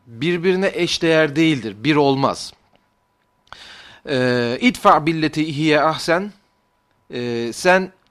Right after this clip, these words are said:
kötülüğü iyilikle,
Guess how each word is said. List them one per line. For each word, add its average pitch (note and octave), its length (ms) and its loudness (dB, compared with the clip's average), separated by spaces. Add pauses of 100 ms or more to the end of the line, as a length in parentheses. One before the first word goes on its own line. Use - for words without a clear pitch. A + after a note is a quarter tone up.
(1600)
kötülüğü F#3 760 0
iyilikle, D#3 640 -2